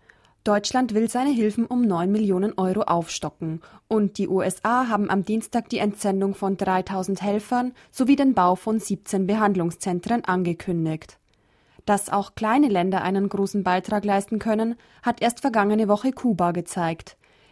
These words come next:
Die Mittelamerikaner wollen im Oktober hundertfünfundsechzig Ärzte und Spezialisten nach Sierra Leone schicken.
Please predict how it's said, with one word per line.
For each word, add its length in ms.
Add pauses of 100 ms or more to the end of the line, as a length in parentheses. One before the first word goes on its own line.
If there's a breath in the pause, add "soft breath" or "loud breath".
(140 soft breath)
Die 140
Mittelamerikaner 1000
wollen 300
im 160
Oktober 560
hundertfünfundsechzig 1080
Ärzte 420
und 100
Spezialisten 680
nach 180
Sierra 420
Leone 400
schicken. 480